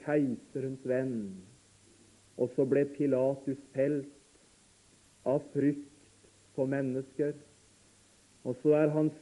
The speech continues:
navn festet til en bekjennelse som lyder verden over. Pin under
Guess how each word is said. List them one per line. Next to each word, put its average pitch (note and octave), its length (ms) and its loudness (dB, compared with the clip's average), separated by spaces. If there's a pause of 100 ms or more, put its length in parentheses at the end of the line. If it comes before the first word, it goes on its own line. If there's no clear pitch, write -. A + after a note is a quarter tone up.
navn D#3 540 4
festet D3+ 640 2
til D3+ 160 2
en D3+ 220 0
bekjennelse D3+ 880 0
som D#3+ 180 0
lyder D3 400 0
verden D3 480 0
over. D3 400 4 (640)
Pin D3 640 6 (880)
under D#3 800 6